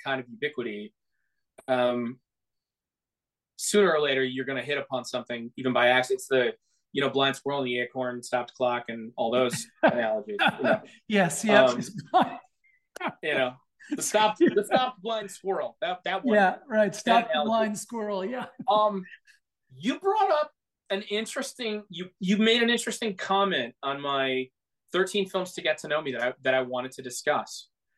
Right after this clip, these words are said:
Speaker 1: And that was that you were surprised that I hadn't included more twenty-first century films.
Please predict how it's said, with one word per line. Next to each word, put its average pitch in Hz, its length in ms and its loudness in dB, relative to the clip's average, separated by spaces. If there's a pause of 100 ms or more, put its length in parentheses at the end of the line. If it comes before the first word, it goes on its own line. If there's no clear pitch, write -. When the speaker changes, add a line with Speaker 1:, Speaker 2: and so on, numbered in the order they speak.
(460)
Speaker 1:
And 147 160 -2
that 147 180 2
was 151 300 6
that 143 140 -12
you 139 120 -10
were 135 80 -6
surprised 135 760 0
that 151 100 4
I 160 80 4
hadn't 139 320 -2
included 131 500 -4
more 117 500 -2 (920)
twenty-first 156 580 0
century 131 420 -4
films. - 560 -12